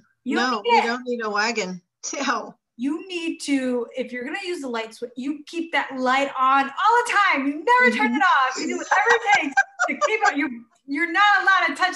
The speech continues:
Speaker 1: the, you're not allowed to take it off. No, you can't do that. Uh, but I,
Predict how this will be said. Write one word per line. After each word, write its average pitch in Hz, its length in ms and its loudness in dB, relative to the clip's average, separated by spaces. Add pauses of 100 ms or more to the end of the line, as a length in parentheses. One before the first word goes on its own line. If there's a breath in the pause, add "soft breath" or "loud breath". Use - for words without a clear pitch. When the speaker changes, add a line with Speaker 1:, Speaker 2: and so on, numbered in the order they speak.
(140)
Speaker 1:
the, 277 120 -16
you're 302 140 -8
not 339 220 0
allowed 285 200 -2
to 302 80 -10
take 285 80 -10
it 269 60 -4
off. 233 160 -4
No, 277 180 -4
you 254 100 -12
can't 277 260 -12
do 277 80 -6
that. 214 160 -4 (920 soft breath)
Uh, 269 480 0
but 294 140 -4
I, 285 180 0